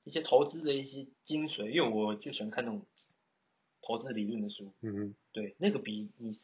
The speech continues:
Speaker 1: 这些经验，
Speaker 2: <clears throat>
Speaker 1: 经验当然有效，你必须是经验然后加理论。那我就很喜欢看那种，诶，理论啊、历史啊、投资金融历史啊，一些真正的一些，就像红药丸一样。
Speaker 2: 嗯。
Speaker 1: 因为其实我发现这个就是一个，一个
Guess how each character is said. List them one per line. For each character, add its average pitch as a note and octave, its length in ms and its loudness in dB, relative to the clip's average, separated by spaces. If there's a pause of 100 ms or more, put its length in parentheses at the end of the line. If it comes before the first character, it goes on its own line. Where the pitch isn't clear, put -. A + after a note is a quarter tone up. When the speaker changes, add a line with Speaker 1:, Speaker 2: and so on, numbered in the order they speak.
(140)
Speaker 1:
这 C#3 80 -10
些 C#3+ 120 -6 (460)
经 C3+ 200 -10
验， A#2 180 -2 (360)
Speaker 2:
<clears throat> - 360 -20
Speaker 1:
经 G#3+ 140 6
验 G3 100 8
当 F3 120 12
然 C3 140 8
有 G#2+ 80 2
效， A2 300 2 (520)
你 A#2+ 100 -6
必 C#3+ 100 0
须 E3 140 0
是 - 260 -10 (100)
经 C3 200 -6
验 C3+ 100 4
然 G#2+ 100 2
后 A2 80 -6
加 A#2 100 0
理 G2+ 180 -6
论。 G#2 200 -6
那 C3 120 4
我 A2 180 0
就 C#3+ 220 -2
很 B2 120 -2
喜 A#2+ 100 -4
欢 G#2+ 100 2
看 A#2+ 180 -2
那 A2 60 0
种， G2+ 100 -4 (440)
诶， A#2+ 200 -6
理 G#2+ 200 -4
论 A#2+ 220 0
啊、 G#2+ 220 -6
历 B2 160 -6
史 - 260 -8
啊、 G2 60 -4 (320)
投 A2+ 160 -4
资 B2 220 -6
金 A#2 360 -6
融 A2 220 -4
历 A2+ 160 -6
史 - 260 -16
啊， G2 140 -12
一 - 20 -12
些 A2 200 -10 (240)
真 B2+ 180 2
正 B2 180 2
的 G#2+ 60 -4
一 G#2+ 160 -4
些， A2 300 -6 (320)
就 D3 100 -4
像 D3 100 4
红 A2+ 140 2
药 - 160 12
丸 A#2+ 180 12
一 A#2 40 6
样。 C3+ 100 10
Speaker 2:
嗯。 - 40 -6 (140)
Speaker 1:
因 A3+ 60 10
为 G#3+ 60 8
其 F3 100 4
实 E3+ 60 12
我 D3+ 60 12
发 D#3+ 100 12
现 - 120 10 (200)
这 F3+ 100 12
个 D#3 140 12
就 D#3+ 80 8
是 D3+ 180 8
一 C#3 60 8
个， B2 320 12
一 B2+ 80 -8
个 B2 180 8